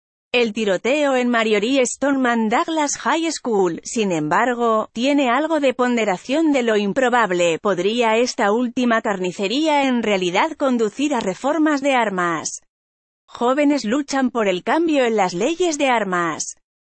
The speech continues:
Foto, adjunto a los estribillos familiares resultantes de tiroteos anteriores. El ataque del catorce de febrero en Parkland, Florida, trajo algo más, jóvenes supervivientes que abogaban inmediatamente por una acción a nivel nacional.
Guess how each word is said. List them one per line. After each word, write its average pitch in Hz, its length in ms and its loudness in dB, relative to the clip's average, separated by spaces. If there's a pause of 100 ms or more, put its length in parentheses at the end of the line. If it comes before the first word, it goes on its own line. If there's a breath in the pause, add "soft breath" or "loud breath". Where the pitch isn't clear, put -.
(140)
Foto, 269 600 0
adjunto 294 680 0
a 254 80 4
los 233 220 0
estribillos 214 800 -2
familiares 233 680 0
resultantes 233 800 -2
de 269 140 0
tiroteos 247 760 0
anteriores. 233 880 0
El 190 220 0
ataque 208 420 -2
del 208 180 0
catorce 277 540 -2
de 254 140 -2
febrero 240 480 -2
en 254 180 0
Parkland, 208 640 -2
Florida, 277 800 0
trajo 262 400 0
algo 285 340 0
más, 233 380 -2
jóvenes 233 640 0
supervivientes 233 840 -2
que 269 100 -2
abogaban 247 560 2
inmediatamente 247 920 0
por 220 200 0
una 240 300 2
acción 254 440 -2
a 302 60 2
nivel 240 340 0
nacional. 226 760 -2